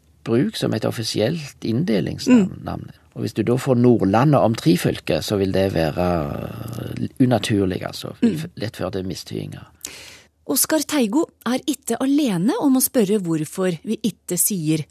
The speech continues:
Speaker 2: Nordlandet. Jeg har også fått brev fra Tor Olaf Hegna, som spør om det samme.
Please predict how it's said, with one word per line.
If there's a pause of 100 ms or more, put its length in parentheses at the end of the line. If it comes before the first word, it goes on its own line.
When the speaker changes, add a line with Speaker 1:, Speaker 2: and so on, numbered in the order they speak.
Speaker 2:
Nordlandet. (320)
Jeg
har
også
fått
brev
fra
Tor
Olaf
Hegna,
som
spør
om
det
samme.